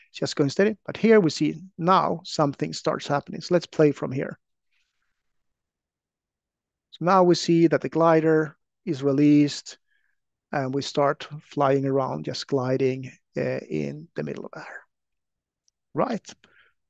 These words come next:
And that's the way a traditional, uh, simulation in System Modeler would look like when you animate,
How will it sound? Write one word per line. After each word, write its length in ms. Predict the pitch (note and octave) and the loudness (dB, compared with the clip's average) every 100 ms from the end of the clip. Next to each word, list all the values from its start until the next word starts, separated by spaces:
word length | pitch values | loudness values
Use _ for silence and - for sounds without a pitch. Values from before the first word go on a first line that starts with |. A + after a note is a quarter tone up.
| _ _ _ _ _ _ _ _ - | _ _ _ _ _ _ _ _ 4
And 100 | F3 | 6
that's 220 | B3+ B3+ | 6 6
the 100 | - | 4
way 340 | G#3 A3 G#3 G3+ | 6 8 6 6
a 140 | F#3 | 2
traditional, 840 | F3 - E3 F#3+ F#3 E3+ D#3+ D3+ D3+ | 2 -2 -4 -4 -4 -2 0 0 -2
uh, 920 | - E3 D#3 D3 C#3+ C#3+ C#3+ D#3 A#2 | -2 0 2 2 0 0 -2 -4 -8
simulation 880 | - F#3 E3 E3+ E3+ - E3+ D#3 E3 | -4 0 4 6 6 2 0 0 -2
in 300 | D3+ C#3 C3+ | -4 -4 -6
System 340 | - F3+ G3+ | -8 -4 -2
Modeler 200 | F3 E3 | 0 0
would 120 | D3 | 0
look 220 | E3 E3 | 0 2
like 180 | E3 D3 | 2 0
when 80 | C#3+ | 0
you 100 | C#3+ | -2
animate, 420 | F3+ F3 C#3+ - | 2 2 0 -6